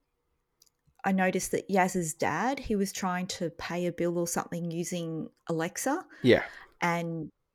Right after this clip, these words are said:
Speaker 1: and that wasn't working. So I was like, "Oh, I wonder if that's, you know, foreshadowing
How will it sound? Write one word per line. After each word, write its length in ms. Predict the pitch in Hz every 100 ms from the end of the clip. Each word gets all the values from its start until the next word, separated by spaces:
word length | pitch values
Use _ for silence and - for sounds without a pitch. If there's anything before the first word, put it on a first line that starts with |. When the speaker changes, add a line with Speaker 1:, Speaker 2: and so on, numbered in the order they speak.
| _ _ -
Speaker 1:
and 200 | 190 190
that 180 | -
wasn't 300 | 233 214 202
working. 460 | 190 196 208 175 151
So 240 | - 165
I 120 | 165 165
was 160 | 165
like, 220 | 160 185 -
"Oh, 440 | 247 311 381 320 196
I 60 |
wonder 420 | 160 220 254 277 262
if 200 | 247 -
that's, 680 | 226 202 - - - - - - - - - - - _
you 120 | 208
know, 40 | 196
foreshadowing 840 | - 220 233 240 208 190 156 143